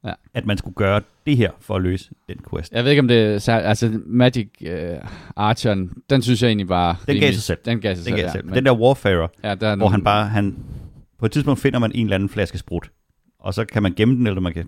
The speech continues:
Speaker 2: sælge den.
Speaker 1: Ja,
Speaker 2: Jeg havde
Speaker 1: det,
Speaker 2: så
Speaker 1: og
Speaker 2: gemt
Speaker 1: jeg,
Speaker 2: den, og jeg
Speaker 1: jeg
Speaker 2: gemmer alt.
Speaker 1: jeg solgte den.
Speaker 2: Og så, så bad han om den, og så gav man ham den, så sagde han, "Jamen, jeg vil have tre mere."
Speaker 1: Mm.
Speaker 2: Eller også så siger man, "Han vil have noget mere af det der." Og så skal man så regne ud, at han vil have noget, noget mere at drikke. Og så skal man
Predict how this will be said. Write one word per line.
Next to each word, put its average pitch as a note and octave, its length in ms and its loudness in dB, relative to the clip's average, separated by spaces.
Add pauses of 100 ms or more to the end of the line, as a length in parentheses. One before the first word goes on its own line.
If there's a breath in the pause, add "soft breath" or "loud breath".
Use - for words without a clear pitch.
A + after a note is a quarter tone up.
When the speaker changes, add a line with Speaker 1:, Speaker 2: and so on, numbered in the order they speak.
(120)
Speaker 2:
sælge E2 260 -4
den. E2 80 -8
Speaker 1:
Ja, F2+ 60 -6
Speaker 2:
Jeg F2+ 120 -4
havde G#2 120 0
Speaker 1:
det, G2 40 -4
Speaker 2:
så F#2+ 60 -2
Speaker 1:
og F#2 60 0
Speaker 2:
gemt F#2 80 2
Speaker 1:
jeg, F2+ 80 0
Speaker 2:
den, - 80 -8
og F2+ 60 -2
jeg F2+ 120 -4
Speaker 1:
jeg F#2+ 60 -2
Speaker 2:
gemmer F#2+ 160 -4
alt. - 300 -14
Speaker 1:
jeg F2+ 100 -8
solgte D#2+ 340 -10
den. D#2+ 100 -10
Speaker 2:
Og D#2 80 -6
så, C3 80 2 (340)
så B2+ 80 2
bad A2+ 180 0
han A2 100 2
om F2+ 80 0
den, D3 280 0
og A#2+ 100 -10
så - 200 -8
gav A#2+ 140 -2
man A2+ 80 2
ham G2+ 100 2
den, G2+ 100 -4
så G#2 100 -8
sagde G2+ 120 -2
han, F#2 120 -4
"Jamen, A2 100 -2
jeg A#2+ 60 2
vil A#2 40 0
have B2 100 2
tre - 260 -6
mere." E2 200 -4 (600)
Speaker 1:
Mm. F2 160 -10 (180)
Speaker 2:
Eller G2 120 0
også F#2 120 -2
så - 40 -16
siger G#2 100 0
man, F#2 120 -2
"Han F#2 80 -2
vil G2 80 0
have A2+ 80 2
noget A2+ 140 4
mere G#2 280 2
af F2 60 -2
det E2 120 -10
der." C#2+ 120 -8
Og - 180 -14
så A2+ 120 -10 (140)
skal - 120 -8
man F#2+ 80 -2
så F#2+ 60 -4
regne F#2+ 220 -2
ud, A#2 40 0
at G#2 60 -2
han G2 100 0
vil F2+ 60 -2
have F#2 100 -2
noget, F#2 200 0 (100)
noget F2+ 180 -4
mere F2 140 0
at E2+ 80 -6
drikke. A#2 300 -2 (880 soft breath)
Og A2 140 2
så A#2+ 80 -6
skal B2 200 -4
man G2 180 2